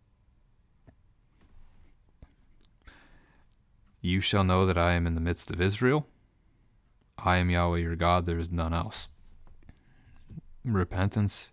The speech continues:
to trust in God above all things. First commandment here, "You shall have no other gods before me."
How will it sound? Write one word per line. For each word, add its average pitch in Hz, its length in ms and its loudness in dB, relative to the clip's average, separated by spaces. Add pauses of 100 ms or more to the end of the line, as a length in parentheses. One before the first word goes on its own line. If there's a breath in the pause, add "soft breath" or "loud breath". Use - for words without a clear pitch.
to 90 80 -8
trust - 360 -4
in 92 80 -2
God 87 260 2
above 85 300 -4
all 87 140 -2
things. 107 380 0
First - 280 -4
commandment 92 560 0
here, 90 300 -2 (320 loud breath)
"You - 100 -6
shall - 240 -4
have 80 160 -4
no 82 140 -4
other 82 160 -6
gods 80 320 -4
before 85 400 -6
me." 95 220 -14